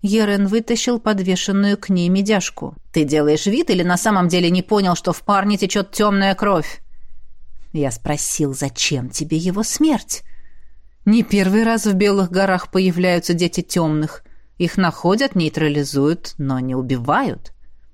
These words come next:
«Ставших слугами Азархарта уничтожают всегда.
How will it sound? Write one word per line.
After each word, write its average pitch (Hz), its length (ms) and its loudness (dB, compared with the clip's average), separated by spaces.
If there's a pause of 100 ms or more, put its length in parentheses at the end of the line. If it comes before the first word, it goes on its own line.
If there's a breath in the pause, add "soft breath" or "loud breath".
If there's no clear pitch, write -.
(800)
«Ставших 180 580 0
слугами 202 540 2
Азархарта 190 760 0
уничтожают 190 680 2
всегда. 180 640 0